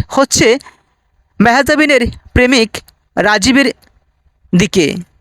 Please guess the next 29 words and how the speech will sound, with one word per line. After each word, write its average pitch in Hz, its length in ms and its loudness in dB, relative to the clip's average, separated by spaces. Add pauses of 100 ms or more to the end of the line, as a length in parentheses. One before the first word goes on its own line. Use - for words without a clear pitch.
(960)
দেখা 214 180 2
গেছে 208 440 0 (160)
এখানে 226 280 0
দেখা 208 200 0
যাচ্ছে 226 320 0
মেহজাবিন 202 540 0
চৌধুরী 262 440 0 (220)
এবং 233 380 2 (520)
সুনেরাহ 269 380 2
বিনতে 233 300 -2
কামাল 175 540 -2 (400)
একেবারে 294 640 0
একান্ত 277 460 -2
খুব 262 180 0 (100)
কাছাকাছি 226 540 0
একটি 208 220 0
ফটো, 226 400 2 (300)
যে 220 160 2
ফটোটি 226 500 0 (300)
নিয়ে 202 320 2 (120)
সামাজিক 208 420 0
যোগাযোগ 180 440 0
মাধ্যমে 226 480 0 (340)
তুলপাড় 277 360 0
হয়েছে 233 400 2
যে 190 240 0 (320)
তাহলে 247 320 2
কি 262 180 -2
রাজীব 220 380 0